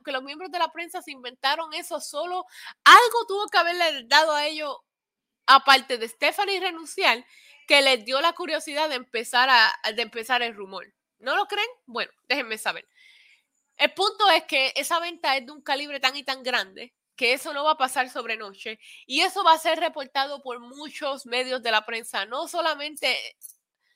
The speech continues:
listen, yo trabajo para Lucha Libre Online, yo trabajo para Wrestling Inc.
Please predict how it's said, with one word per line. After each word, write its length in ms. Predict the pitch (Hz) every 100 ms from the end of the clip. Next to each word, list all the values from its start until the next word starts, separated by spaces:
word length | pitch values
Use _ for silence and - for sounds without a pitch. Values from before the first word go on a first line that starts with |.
| _ _ _
listen, 500 | 277 269 - - - _
yo 180 | 269
trabajo 360 | 277 294 277 302
para 200 | 277 240
Lucha 300 | 233 - 254
Libre 240 | 220 214
Online, 300 | 196 - - _ _ _
yo 180 | 262
trabajo 360 | 269 285 269 302
para 240 | 285 247
Wrestling 480 | 233 233 247 220 196
Inc. 220 | 185 185